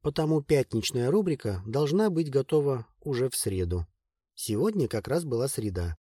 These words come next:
потому весь день Иван провел за компьютером. Когда завершил статью, то отправился в лабораторию к Сотникову. Обычно он заходил за ученым, и они выходили под купол. Влад, а именно так спецкор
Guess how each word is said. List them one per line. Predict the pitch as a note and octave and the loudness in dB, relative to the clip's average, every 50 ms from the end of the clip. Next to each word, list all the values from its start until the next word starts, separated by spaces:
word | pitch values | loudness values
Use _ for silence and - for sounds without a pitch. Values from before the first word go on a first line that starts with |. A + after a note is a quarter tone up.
| _ _ - | _ _ -6
потому | C#3+ C3 C#3 C3+ C3+ C3+ B2+ | -4 -2 0 0 2 2 2
весь | A#2+ C3 B2+ A2 G2 | 2 2 0 0 0
день | G#2 B2 D#3+ F3+ F3+ - | 2 2 2 2 2 0
Иван | C#3 A#2+ A2 A#2+ A#2+ A#2 | -2 -2 0 0 -2 -2
провел | - A2+ A2 G#2 G#2+ G#2+ G2+ | -2 -2 -2 0 0 0 -2
за | F#2+ F#2 G2 F2 | -2 -4 -6 -6
компьютером. | - F#2+ F#2 F2 - D#3+ F3 - - D3+ D3+ C#3+ - _ _ _ _ _ _ _ _ | -6 -6 -6 -6 -4 -4 -4 -2 -2 -2 -2 -2 -4 _ _ _ _ _ _ _ _
Когда | - D#3+ D#3 D#3 E3 E3 D3+ | 0 0 2 2 4 4 4
завершил | C#3+ D3 D3 D3+ C#3+ - - - D3+ C3+ | 4 4 2 2 0 0 0 -2 -2 -2
статью, | - - D3 C#3 B2+ - - F3+ F#3+ F#3+ F3 - | -2 -2 -2 -2 -2 -4 -4 -4 -2 -2 -4 -4
то | - G#3 G#3 | -4 -4 -4
отправился | - - C3+ - - C#3+ D3+ D#3+ D#3+ D3 - - C3+ A#2 | -2 -4 -6 -2 0 0 2 2 2 2 0 0 0 0
в | A2+ | 0
лабораторию | A2+ A2 A2 A2 A2 G#2 - C#3 C#3 C#3+ C#3 B2 | 2 2 2 2 2 2 2 0 2 2 0 0
к | |
Сотникову. | - - A2+ G2+ F#2 - G2 F#2 F2 - F#2+ F#2 F#2+ F#2 - _ _ _ _ _ _ _ _ _ _ | -2 0 0 -2 -2 -2 -4 -6 -4 -4 -4 -2 -2 -4 -6 _ _ _ _ _ _ _ _ _ _
Обычно | D3 D3+ E3 G#3 G3+ - - F3 E3+ D#3 | -2 0 0 0 0 0 0 0 0 0
он | - D#3+ D3 | 0 0 0
заходил | C3 C3+ C3 - B2 A#2+ A#2+ A#2+ A2+ | 2 0 0 0 0 0 2 2 2
за | G#2+ G#2 A2 | 2 0 0
ученым, | A2 A2 - - F#3 F#3 F3 E3 D3+ C3+ - _ _ - | -2 -2 0 0 2 2 2 2 0 -2 -6 _ _ -8
и | D#3+ | -2
они | D#3+ F3 G3+ G#3+ | 0 2 2 2
выходили | F#3+ D#3+ - - B2+ B2 C#3 D3 C#3 | 2 0 0 0 -2 -2 0 -2 -2
под | B2 - - G#2+ - - | -2 -2 -2 -2 -4 -4
купол. | - - G2 F#2 F2 - G2 G2 F2 - _ _ _ _ - | -8 -8 -8 -6 -4 -4 -4 -6 -6 -8 _ _ _ _ -4
Влад, | A#2 A2+ B2+ D#3+ G#3 A3+ - - - _ _ _ _ _ _ _ | -2 2 2 2 2 2 -2 -6 -14 _ _ _ _ _ _ _
а | - D#3 | -2 2
именно | D#3+ E3 E3 E3+ F3+ F#3+ | 4 4 6 6 4 4
так | F3+ - - G2+ F#2 - | 2 0 -2 -6 -4 -6
спецкор | - - - - G#2 - - - - G2+ G2+ - | -8 -6 -6 -4 -6 -6 -4 -2 0 0 0 -2